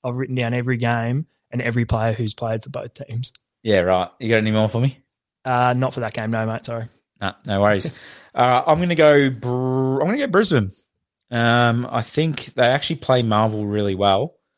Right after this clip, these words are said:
Speaker 2: Yes, it is at Marvel this week. It's not at the Adelaide Oval.
Speaker 1: <laughs>
Speaker 2: Um, yeah,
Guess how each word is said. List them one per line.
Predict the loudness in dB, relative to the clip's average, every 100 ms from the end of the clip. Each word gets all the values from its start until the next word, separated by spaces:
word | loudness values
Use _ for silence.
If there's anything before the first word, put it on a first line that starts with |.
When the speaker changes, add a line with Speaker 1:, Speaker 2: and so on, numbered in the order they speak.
| _ -6
Speaker 2:
Yes, | 2 4 4 2
it | 2 4
is | 4
at | 4
Marvel | 4 4 4
this | 4 4
week. | 2
It's | 4
not | 2
at | 4
the | 4
Adelaide | 4 2
Oval. | 4 2 2 -2 -4 -20 -20
Speaker 1:
<laughs> | -18 -6
Speaker 2:
Um, | -2 0 0 -2 -6 -12 _ _ _ _ _ -20 _ -6
yeah, | 2 4 4 0